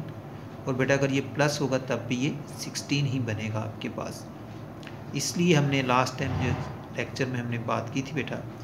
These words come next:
कि एक्स टू माइनस एक्स वन का स्क्वायर लिख दें आप, या बेटा एक्स वन माइनस एक्स टू का स्क्वायर लिख दें, in both cases ये answer same आएगा।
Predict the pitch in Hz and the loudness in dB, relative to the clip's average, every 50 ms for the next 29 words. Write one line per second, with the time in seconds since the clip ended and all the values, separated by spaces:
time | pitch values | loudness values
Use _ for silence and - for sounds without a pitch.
0 | - - - - - - - - 160 - 156 135 127 - - - - 165 151 147 | -12 -12 -12 -12 -12 -8 -6 -4 -2 0 2 2 0 0 -2 -2 0 2 4 4
1 | 147 147 156 151 - 156 143 147 - - - 151 147 147 - 151 147 - - - | 4 4 4 2 2 2 2 2 0 -2 -2 -2 0 0 0 0 -2 -2 -2 0
2 | 151 147 151 151 156 151 - 160 165 156 156 151 151 151 151 - - - - - | 2 2 4 2 2 0 0 0 2 2 4 2 2 0 -2 -6 -10 -12 -14 -12
3 | - - - - - - - - - - - - - - - 135 135 135 135 131 | -12 -12 -12 -12 -12 -12 -12 -12 -12 -12 -12 -12 -10 -4 0 2 2 4 4 2
4 | 123 - 143 143 - - - - 135 135 135 - - - - 127 135 139 147 151 | 2 2 2 0 0 -2 -2 0 2 2 2 0 -2 -4 0 2 2 4 4 2
5 | - - - - 123 123 123 120 120 127 131 160 156 - - - - 135 - - | 0 -2 -4 -6 -4 -2 0 0 2 2 2 2 2 0 0 0 0 0 0 0
6 | - - 151 131 - 135 120 - - 135 123 113 113 110 110 110 117 120 123 120 | -2 -2 -2 0 0 0 -2 0 0 0 0 2 0 -2 -2 -2 -4 -4 -4 -6
7 | - - - - - - 135 123 117 - 135 139 151 156 156 - - 135 120 - | -8 -10 -12 -10 -6 -6 -4 -4 -2 0 2 4 4 4 2 0 -2 -2 -2 0
8 | - 143 131 - - - 143 120 117 113 113 - - 160 175 - - - - - | 0 -2 -4 -4 -4 -4 -2 0 0 -2 -2 -2 0 0 0 -2 -4 -10 -12 -10
9 | - - - - 139 131 117 110 104 104 107 104 - | -8 -4 0 2 2 2 2 0 -4 -4 -4 -6 -8